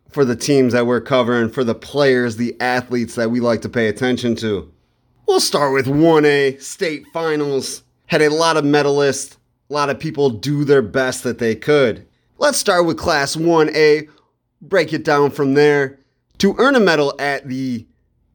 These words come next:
I H S A state track meets, you have to be a top nine finisher. So nine and up gets you a medal. We're gonna list the best finishers from the schools that we're covering, and of course, all medalists.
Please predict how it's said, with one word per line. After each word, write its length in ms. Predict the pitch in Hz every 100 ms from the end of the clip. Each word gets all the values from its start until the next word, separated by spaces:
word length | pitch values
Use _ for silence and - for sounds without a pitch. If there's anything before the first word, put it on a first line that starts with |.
| _ _ _
I 200 | 151 151
H 320 | 110 147 135 -
S 260 | 139 135 -
A 260 | 139 139 131
state 420 | 117 - 156 139
track 440 | - 151 135 123 135
meets, 580 | 135 131 123 - - - _ _ _ _ _ _
you 120 | 110
have 240 | 147 185 180
to 100 | 170
be 300 | 170 170 170
a 200 | 143 131
top 440 | - - 101 -
nine 480 | 147 151 147 143 135
finisher. 560 | 123 143 131 95 80 55
So 180 | -
nine 360 | 110 131 151 147
and 100 | 147
up 260 | 160 151 120
gets 260 | 135 -
you 100 | 131
a 40 | 117
medal. 520 | 123 147 135 92 - _ _ _ _ -
We're 160 | 196
gonna 180 | 170 165
list 420 | 151 170 156 -
the 140 | 151 147
best 380 | 113 160 151
finishers 540 | - 160 156 160 160 151
from 240 | - 185
the 80 | 165
schools 320 | 156 160 160
that 120 | 147 147
we're 100 | 139
covering, 460 | 165 151 147 143
and 140 | 131 120
of 140 | 104
course, 580 | - 170 170 120 92 - _
all 220 | 113 110
medalists. 600 | 107 123 117 98 82 -